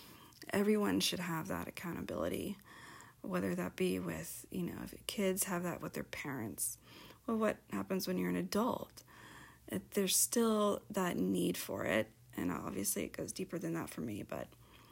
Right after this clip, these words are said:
that you get to, uh, at that point you go into faith. <laughs> And that's not what this pod,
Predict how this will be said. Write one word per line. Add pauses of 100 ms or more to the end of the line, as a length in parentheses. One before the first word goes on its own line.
(440)
that (160)
you
get
to,
uh,
at
that
point
you
go
into
faith. (160)
<laughs> (1000)
And
that's
not
what
this (960)
pod,